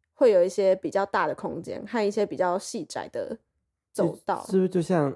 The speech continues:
Speaker 2: 蚁穴，就是
Speaker 1: 对啊，对啊，
Speaker 2: 蚂蚁窝？
Speaker 1: 像蚁穴。
Speaker 2: 嗯。那是不是代表你内在现在很复杂，complicated？
Speaker 1: 这样也蛮好的吧？还，可是这样就不太容易找到什么的感觉。
Speaker 2: 嗯，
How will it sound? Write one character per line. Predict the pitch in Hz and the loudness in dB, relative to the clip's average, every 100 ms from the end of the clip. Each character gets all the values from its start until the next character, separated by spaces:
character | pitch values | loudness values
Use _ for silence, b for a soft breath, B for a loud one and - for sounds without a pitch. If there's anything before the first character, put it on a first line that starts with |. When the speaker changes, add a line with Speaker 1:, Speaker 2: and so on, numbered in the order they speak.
| - | -6
Speaker 2:
蚁 | 117 104 | -6 -6
穴， | 101 - 127 101 90 - | -8 -2 0 0 -2 -2
就 | 131 | 0
是 | 127 | 2
Speaker 1:
对 | |
啊， | 254 | 2
对 | 110 | 4
啊， | 120 | 2
Speaker 2:
蚂 | 113 | 0
蚁 | 104 | 0
窝？ | |
Speaker 1:
像 | - | -2
蚁 | 196 196 | -2 -2
穴。 | 202 185 - | -4 -6 -8
Speaker 2:
嗯。 | - 107 113 _ _ _ _ _ _ _ _ - | -10 -12 -14 _ _ _ _ _ _ _ _ -8
那 | 175 | -4
是 | |
不 | 180 | -2
是 | |
代 | 170 | 0
表 | 139 110 | 0 0
你 | 107 | 0
内 | 127 113 | -2 0
在 | 120 | -2
现 | 107 110 | -2 -4
在 | |
很 | 95 | -4
复 | - 104 | -8 -12
杂， | - - - - _ _ _ _ _ _ | -12 -14 -14 -18 _ _ _ _ _ _
complicated？ | - 117 107 107 - 107 _ _ - | -10 -10 -8 -14 -14 -20 _ _ -8
Speaker 1:
这 | 370 | -2
样 | |
也 | 294 | -2
蛮 | 180 160 | -2 -8
好 | 180 - | -8 -12
的 | - | -12
吧？ | - - _ _ _ _ _ _ _ | -20 -20 _ _ _ _ _ _ _
还， | - | -14
可 | - 262 | -2 4
是 | 277 | 4
这 | 403 | 4
样 | 370 | 2
就 | 370 | 2
不 | 302 | 2
太 | 254 262 | 4 6
容 | 196 190 | 6 4
易 | 208 202 _ _ - | -2 -4 _ _ -6
找 | 175 | -2
到 | 135 180 | 0 -2
什 | - - | -4 -16
么 | - 226 _ _ _ _ - | -18 -20 _ _ _ _ -14
的 | |
感 | - - _ | -10 -10 _
觉。 | - 240 _ _ _ _ _ | -20 -20 _ _ _ _ _
Speaker 2:
嗯， | 135 123 110 98 | -2 0 0 -4